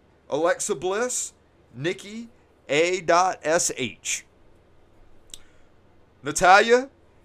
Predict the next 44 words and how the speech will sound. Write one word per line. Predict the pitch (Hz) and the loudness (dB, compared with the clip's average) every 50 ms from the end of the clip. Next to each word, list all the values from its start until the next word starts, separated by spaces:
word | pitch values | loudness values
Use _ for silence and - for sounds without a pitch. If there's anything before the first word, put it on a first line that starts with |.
| _ _ _ _ _ _ _ - _ - | _ _ _ _ _ _ _ -20 _ -6
I | - 165 | -2 -2
would | 180 175 185 147 | 0 0 -2 -4
be | 170 185 | 0 2
okay | 190 185 170 - 196 185 | 2 2 2 2 2 2
with | 185 185 180 165 | 4 2 2 2
winning | 180 190 190 208 208 | 0 -2 -4 -4 -8
it. | 220 240 240 - _ _ _ _ _ _ _ _ - | -8 -10 -10 -12 _ _ _ _ _ _ _ _ -18
Not | 147 147 156 196 233 - - | -12 -4 -2 -2 -2 -2 -2
much | 196 202 185 160 - | -4 -6 -4 -4 -6
to | - 123 | -6 -6
this, | 107 107 107 98 - - | -6 -8 -8 -6 -6 -8
folks. | - 110 104 101 95 - - - - - _ _ - | -4 -4 -4 -4 -4 -10 -12 -14 -14 -14 _ _ -4
There's | 139 147 147 - 135 | -4 -2 -2 -2 -2
not | 175 196 175 170 | -2 -2 -2 -2
much | 175 180 151 - | -4 -6 -4 -4
structure | - - - 165 151 - - - 131 104 | -6 -4 -4 -4 -4 -4 -8 -14 -14 -14
to | 90 | -16
this. | 90 90 87 92 - - | -16 -16 -14 -12 -12 -8
There's | - 147 131 107 127 | -8 -8 -8 -8 -10
really | 170 226 254 233 202 165 | -10 -8 -6 -6 -6 -4
no | 156 170 165 - | -4 -4 -4 -4
angles | - 143 151 165 175 170 151 131 113 - | -4 -6 -6 -6 -6 -8 -10 -12 -12 -12
played | - 135 131 127 127 117 | -10 -8 -8 -8 -8 -8
in | 113 113 | -10 -10
this | 113 110 - | -10 -12 -12
except | - - - - 135 - - | -12 -12 -8 -8 -8 -8 -8
for | - 113 117 | -12 -10 -8
a, | 107 104 104 - - _ _ _ _ _ _ _ _ | -8 -8 -10 -16 -20 _ _ _ _ _ _ _ _
really | - 143 180 175 113 | -10 -6 -4 -4 -4
Alexa | 101 98 117 160 165 - - 127 | -4 -4 -4 -4 -4 -4 -8 -10
Bliss, | 101 - 117 127 156 185 170 - - | -10 -10 -8 -6 -4 -4 -4 -6 -10
and | 107 101 | -12 -14
she's | - - 180 170 | -14 -14 -14 -10
not | 165 156 139 123 - | -8 -8 -6 -6 -8
even | 139 147 135 123 107 104 | -10 -8 -8 -8 -8 -8
really | 110 123 147 151 127 | -8 -6 -6 -6 -6
feuding | 107 - - - 143 175 175 151 123 104 | -8 -10 -14 -16 -16 -14 -12 -12 -12 -12
with | 104 101 | -10 -10
anybody | 113 113 110 107 95 110 113 110 101 101 104 127 | -10 -10 -10 -10 -8 -6 -6 -6 -6 -8 -10 -12
in | 143 131 | -12 -10
this. | 107 110 113 - - | -12 -12 -12 -14 -12
Maybe | 107 113 123 117 117 107 101 - _ _ - _ _ _ _ _ _ _ - | -14 -14 -14 -14 -16 -18 -18 -20 _ _ -20 _ _ _ _ _ _ _ -14
Nikki | 120 143 151 151 - 113 113 113 | -8 -8 -8 -8 -8 -8 -4 -2
Ash. | 123 151 156 143 131 127 - - - | 0 0 0 0 -2 -4 -6 -10 -12